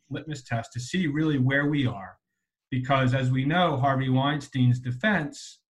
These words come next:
is, is going to be to attack victims and, and to, to, to use the, some of the old generalizations that people used to,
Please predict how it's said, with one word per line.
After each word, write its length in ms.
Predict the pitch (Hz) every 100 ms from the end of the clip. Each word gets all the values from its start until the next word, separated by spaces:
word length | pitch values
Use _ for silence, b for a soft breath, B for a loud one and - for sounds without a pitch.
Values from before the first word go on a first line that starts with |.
| _ _
is, 240 | 135 123 -
is 120 | 127
going 280 | 127 131 131
to 100 | 127
be 440 | 120 123 123 123 123
to 100 | 120
attack 360 | 120 - 110 -
victims 500 | 147 - 98 - -
and, 260 | 131 127 123
and 160 | 127 123
to, 180 | 123 120
to, 240 | - 127 - - _
to 240 | - 123 120
use 600 | 123 131 175 180 160 147
the, 380 | 123 127 120 120 B B B B _
some 180 | - 135
of 60 | 127
the 140 | 127 127
old 340 | 147 156 139
generalizations 1200 | 123 143 135 131 127 123 135 151 - 117 110 107
that 320 | 117 113 117
people 360 | - 131 131 123
used 320 | 120 123 -
to, 260 | 120 117 113